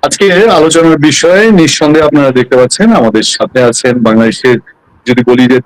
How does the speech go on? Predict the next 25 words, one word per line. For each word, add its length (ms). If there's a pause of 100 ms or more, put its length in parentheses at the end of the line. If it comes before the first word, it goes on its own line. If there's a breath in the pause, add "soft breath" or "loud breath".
তেল, 260
গ্যাস, 440
খনিজ, 580 (240)
বন্দর। 280 (460)
বন্দর 320
খুবই 220
আলোচিত 320
একটা 300
রিসেন্ট 420
টপিকস 400
এবং 220
আমরা 260 (360 loud breath)
কারেন্ট 220
নিউজ 300
অ্যাফেয়ার্স 440
এর 60
রিসেন্ট 280
টপিক 220
নিয়ে 160
কথা 240
বলি 180
দেশের 220
বিশিষ্ট 380
মানুষজনের 480
সঙ্গে। 300